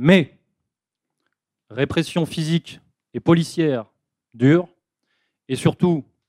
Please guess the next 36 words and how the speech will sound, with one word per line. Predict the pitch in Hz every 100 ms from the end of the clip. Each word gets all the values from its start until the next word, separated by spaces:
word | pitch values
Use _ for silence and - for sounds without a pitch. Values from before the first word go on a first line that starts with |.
| _ -
le | 120
bilan, | 135 151 190 - _ _ _ _ _ _ _ -
aucune | 170 170 208 190 139 -
des | 113 123
réformes | 139 143 170 180 202 _ _ _ _
dont | 113 120
je |
vous | 117
parle | 139 147 170 170 _ _ 123
n'a | 127
été | - 160 -
abandonnée | 156 160 151 151 120 - _ _ _ _ _ _ _ _ _
par | 131 123
le | 123
pouvoir | - 127 143 165 - _
suite | - 170 147
aux | 135
Gilets | 131 123
jaunes. | 101 _ _ _ _ _ -
Faut | 117
bien | 127 180
qu'on | 147
ait | 135
ça | 147 151
en, | 139 _ _ -
pardon, | 107 _ -
il |
faut | 131
bien | 135 165
qu'on | 151
ait | 139
ça | 156
en | 143
tête | 160 156
tous | 151 143
ensemble. | 131 113